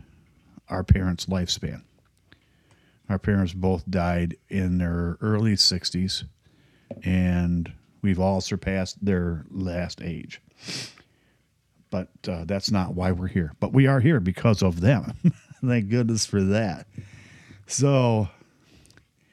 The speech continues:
you know, folks, I'm enjoying this, and I hope you're enjoying it. Uh, go to the website,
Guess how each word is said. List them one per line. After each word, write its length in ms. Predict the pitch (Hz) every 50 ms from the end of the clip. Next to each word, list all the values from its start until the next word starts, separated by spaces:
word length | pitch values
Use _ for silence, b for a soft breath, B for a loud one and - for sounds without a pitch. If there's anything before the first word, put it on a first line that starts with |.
| b b b b b b b b b b _ -
you 80 | 143
know, 160 | 135 131 135 127
folks, 380 | - 143 131 123 - - - - _ _ _ _ _ _ _ _ _ _ -
I'm 160 | 117 120 113
enjoying 480 | 110 101 90 113 113 113 120 117 110 107
this, 200 | 113 113 - -
and 80 | 107
I 60 | 107
hope 240 | 98 101 110 101 -
you're 160 | 107 98 92
enjoying 360 | 95 90 87 98 92 90 90 90
it. 200 | 95 92 - - _ _ _ _ _ -
Uh, 180 | 98 98 98
go 180 | 92 107 135 170
to 80 | 170
the 80 | 165 156
website, 540 | 120 123 139 117 - - 110 95 90 85